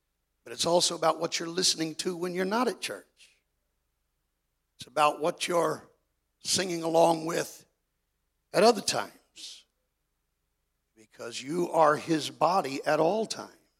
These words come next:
And you want to make sure that the kind of music that you surround yourself with fits into one of these three categories.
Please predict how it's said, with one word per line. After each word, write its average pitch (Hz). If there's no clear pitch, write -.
And 117
you 143
want 143
to 139
make 135
sure 165
that 123
the -
kind 180
of 139
music 160
that -
you 127
surround 151
yourself 127
with 110
fits -
into 165
one 170
of 156
these 170
three 180
categories. 233